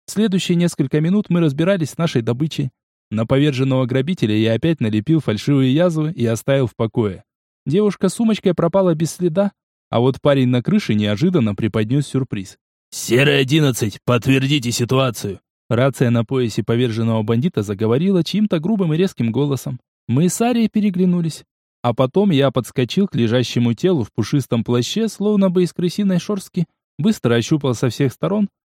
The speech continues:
и вытащил из кармана телефон. Пять секунд ушло на то, чтобы Валера его взломал. И еще пятнадцать, чтобы найти заметки с кодами на сегодняшний день и примеры голосовых сообщений. «Серый одиннадцать, код желтый два, прошу подтвердить».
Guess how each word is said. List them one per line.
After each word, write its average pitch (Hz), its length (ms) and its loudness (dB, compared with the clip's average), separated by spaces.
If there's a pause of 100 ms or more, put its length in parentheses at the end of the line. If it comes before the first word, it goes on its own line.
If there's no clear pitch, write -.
(120)
и 117 80 2
вытащил 143 460 0
из 113 100 -2
кармана 131 400 0
телефон. 113 540 -4 (400)
Пять 196 180 0
секунд 220 380 -2
ушло 202 240 0
на 185 160 2
то, 220 140 0
чтобы 170 300 -2
Валера 175 340 2
его 135 180 2
взломал. 139 460 0 (280)
И 117 60 -2
еще 127 260 2
пятнадцать, 147 460 0
чтобы 120 300 -2
найти 123 280 0
заметки 123 440 -2
с - 60 -14
кодами 143 340 0
на 110 100 0
сегодняшний 127 560 -2
день 196 300 -4
и 117 80 -2
примеры 170 340 2
голосовых 117 500 0
сообщений. 107 600 -2 (560)
«Серый 143 520 2
одиннадцать, 135 720 2
код 135 320 0
желтый 131 460 0
два, 123 400 0 (100)
прошу 127 460 0
подтвердить». 123 800 0